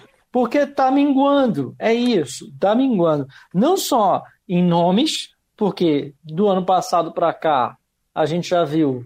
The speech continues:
o Moro cair fora, tomou um rumo na iniciativa privada fora do país. O Amoedo, uma semana depois de ser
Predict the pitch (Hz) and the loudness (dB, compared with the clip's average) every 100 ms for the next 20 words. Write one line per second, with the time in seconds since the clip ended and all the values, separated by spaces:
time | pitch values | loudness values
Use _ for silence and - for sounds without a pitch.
0 | - 135 131 131 180 247 311 339 381 359 | -16 -16 -12 -2 0 2 2 0 -2 -2
1 | 294 262 - 214 131 123 131 _ _ _ | -2 -2 -2 0 0 -2 -10 _ _ _
2 | _ - 160 160 196 170 185 190 202 180 | _ -4 -2 0 0 2 0 0 0 -2
3 | 160 170 170 - - 202 185 185 180 160 | -2 -4 -6 -4 -4 -2 -4 -2 -2 0
4 | 185 185 - 190 180 185 196 175 135 120 | 0 0 -2 -2 -2 -4 -2 0 0 -6
5 | - _ _ _ _ _ 147 160 185 202 | -18 _ _ _ _ _ -2 0 2 2
6 | 196 220 294 320 339 339 _ _ _ - | 2 2 2 2 -2 -4 _ _ _ -6
7 | 180 220 226 220 190 196 190 185 185 170 | -2 -2 0 0 0 0 0 0 0 0
8 | 170 - 180 156 131 | -2 -2 0 2 -2